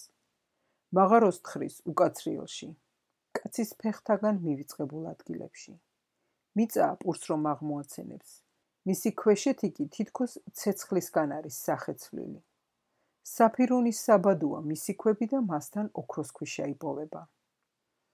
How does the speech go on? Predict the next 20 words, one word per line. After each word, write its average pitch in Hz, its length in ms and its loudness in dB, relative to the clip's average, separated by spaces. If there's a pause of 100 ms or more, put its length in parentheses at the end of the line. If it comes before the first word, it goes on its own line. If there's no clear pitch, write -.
(260)
მისი 214 240 0
ბილიკი 240 520 2
არ 185 200 2
იცის 156 360 -2 (100)
ონავარმა 160 600 2
ფრინველმა 165 580 -2
და - 180 -6 (400)
ქურის 247 320 -2
თვალსაც 151 560 -4
არ 151 140 -2
დაუნახავს. 143 680 -8 (1000)
ამაყ 240 300 12
მხეცებს - 600 -2 (140)
იქ 139 220 -4
ფეხი 196 400 -2
არ 160 160 4
დაუდგამთ, 151 640 -6 (760)
ლომს 208 320 4
არ 165 220 4
გაუვლია. 156 580 2